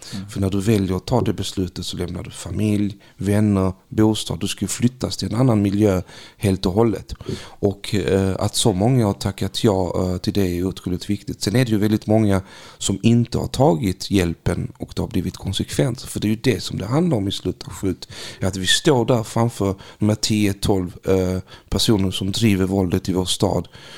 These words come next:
Speaker 2: Eh, polischefen, jag, åklagare och några andra aktörer från samhället och säger:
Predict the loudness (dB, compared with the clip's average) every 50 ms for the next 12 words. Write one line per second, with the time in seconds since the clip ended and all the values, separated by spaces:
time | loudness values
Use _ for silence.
0 | -12 -4 0 0 0 0 0 -4 -6 -8 -4 0 2 2 2 2 0 -2 -2 -4
1 | -4 -4 -4 -2 0 2 2 4 4 2 2 0 -2 -4 -2 0 0 0 0 -2
2 | -2 0 2 2 2 2 2 0 0 2 0 -2 -4 -6 -12 -16 -12 -6 0 2
3 | 4 4 4 4 4 4 4 4 4 4 2 2 0 0 -2 -4 -6 -4 0 0
4 | 2 2 2 0 -2 -4 -4 -2 0 0 2 2 2 0 -2 -2 -4 0 2 2
5 | 4 2 2